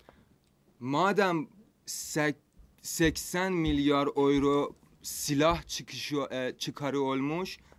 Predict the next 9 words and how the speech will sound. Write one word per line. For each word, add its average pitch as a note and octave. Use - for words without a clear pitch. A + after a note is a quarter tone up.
Afganistan'da, C#3
Irak'ta C#3
o D3+
silahlar D3
patlamaken D3
evler D3
yıkılır, B2
insanlar C#3+
olur C3+